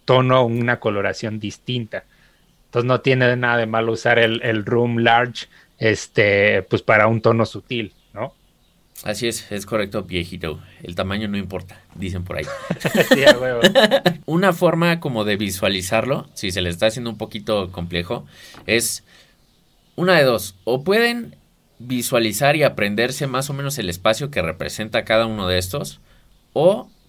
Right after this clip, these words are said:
Speaker 2: pueden simplemente verlos como pedales, digamos, del mismo tipo, pero distintos pedales. Es decir, por ejemplo, si tú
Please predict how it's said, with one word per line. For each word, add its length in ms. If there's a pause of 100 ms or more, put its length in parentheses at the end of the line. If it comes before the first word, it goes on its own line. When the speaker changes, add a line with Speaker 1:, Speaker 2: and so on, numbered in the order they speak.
Speaker 2:
pueden 400
simplemente 680
verlos 400
como 340
pedales, 640 (420)
digamos, 420
del 160
mismo 300
tipo, 320
pero 120
distintos 360
pedales. 500 (260)
Es 100
decir, 280
por 120
ejemplo, 360 (380)
si 240
tú 420